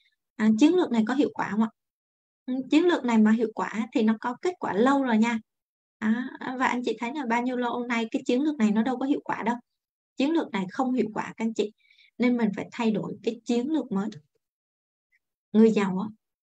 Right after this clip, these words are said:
ừ, khi mà họ đứng trước một cái sự kiện á, các anh chị, họ biết rằng đó là gì?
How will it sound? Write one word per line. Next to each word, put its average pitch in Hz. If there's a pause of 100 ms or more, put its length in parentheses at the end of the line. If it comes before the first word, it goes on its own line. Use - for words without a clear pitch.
ừ, 208 (100)
khi 240
mà 220
họ 196
đứng 220
trước 339
một 233
cái 220
sự 214
kiện 208
á, 214
các 240
anh 233
chị, 214 (1040)
họ 208
biết 269
rằng 226 (160)
đó 226
là 285
gì? 185